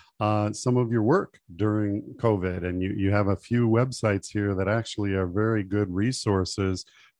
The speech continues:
for some of the research that you, uh, conducted, uh, during covid. And, and one of them is this newspapers and magazines.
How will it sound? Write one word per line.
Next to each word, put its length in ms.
for 180
some 220
of 60
the 80
research 600
that 200
you, 400
uh, 140
conducted, 680
uh, 260
during 380
covid. 560
And, 280
and 340
one 220
of 60
them 160
is 180
this 240
newspapers 600
and 100
magazines. 800